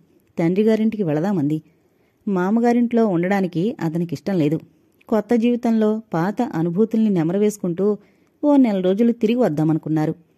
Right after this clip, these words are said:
తండ్రిని డబ్బడిగింది ప్రభ. బట్టలకు, ఖర్చులకు ఐదు వేల రూపాయలు ఇచ్చాడాయన. క్రితం రోజే ఆ డబ్బు బీరువాలో పెట్టింది ప్రభ. మేడ మీద నుంచే కింద సోఫాలో కూర్చుని పేపర్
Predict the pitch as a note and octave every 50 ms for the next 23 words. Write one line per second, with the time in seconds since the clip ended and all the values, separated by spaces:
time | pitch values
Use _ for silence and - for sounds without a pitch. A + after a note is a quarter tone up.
0 | _ _ _ _ _ _ _ _ _ - G3 F3+ F#3 G#3 A3+ B3 A#3+ A#3 F#3+ E3
1 | D#3+ D#3+ G3 G#3 F#3+ D#3+ C#3+ D#3+ G3+ A#3 - D#3+ C#3+ C3+ D#3 D#3 E3+ - _ _
2 | _ _ _ _ _ _ _ - A3 G3 F#3 F#3+ F#3 F3+ F#3 G#3+ A3 A3 A3 A#3
3 | A3+ A3 A3 - E3+ D#3+ E3 G#3 G3+ G3 G3 - D#3+ F#3+ A#3 - - D#3 E3+ E3+
4 | E3 E3 D#3+ D#3 D3+ C#3 D3 D3 C#3 - G#3+ G#3+ F#3 - - D#3 D3 D3+ D3+ D3
5 | D3+ D#3 - _ _ _ _ _ _ _ - - F#3 F3 E3+ G3+ G3+ G#3+ G3+ G3
6 | F3 D3+ D#3 F3 A3 A#3+ - E3+ F3 F3 E3 D#3 C#3+ D#3 F3+ G3+ E3+ E3+ F#3 G#3
7 | A3 A3+ A3+ A#3 A3+ F#3 D#3 - - D3 E3+ B2+ B2 - D3 C3+ C3 D3 D#3+ -
8 | _ _ _ _ _ _ _ _ _ _ _ _ _ _ _ _ _ - G#3+ F#3+
9 | F#3 F3+ F#3 G3 G#3 A3+ A#3 A#3 A#3 A3+ A3+ A3+ A3 - G#3+ G3+ G3+ G#3 G#3 -
10 | - F3 F3+ F#3+ A3 A3 - F3+ E3 F3 F#3+ A3+ A3+ A3+ A#3 A#3 A#3 - A#3+ A3
11 | A3+ A#3 A3+ A3 G#3+ - D#3 D3 E3 E3+ A3